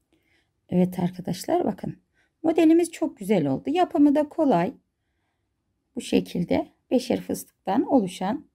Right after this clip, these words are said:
şöyle beşer örümceklerin içine yaptık. Şimdi arkadaşlar bakın, e, burayı yaparken normalde yedi tane yapın.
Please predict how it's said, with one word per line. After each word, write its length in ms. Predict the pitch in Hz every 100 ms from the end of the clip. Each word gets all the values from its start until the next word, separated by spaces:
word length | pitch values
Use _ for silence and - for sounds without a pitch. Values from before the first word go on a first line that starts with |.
| _
şöyle 180 | - -
beşer 360 | 202 - 175 - _ _ _ _ _ -
örümceklerin 560 | 214 190 180 180 175
içine 300 | - - 190
yaptık. 480 | 175 170 - 175 214 _ _ _ _
Şimdi 260 | - 339 208
arkadaşlar 560 | 220 269 226 - 190
bakın, 340 | 208 208 180 - _ _ _ -
e, 220 | - 190
burayı 500 | 254 349 262 190 220 - -
yaparken 800 | 233 233 240 302 269 226 208 269
normalde 480 | 254 240 220 196 254
yedi 360 | 247 240 262
tane 360 | 262 226 170 165
yapın. 540 | 185 233 - 262 311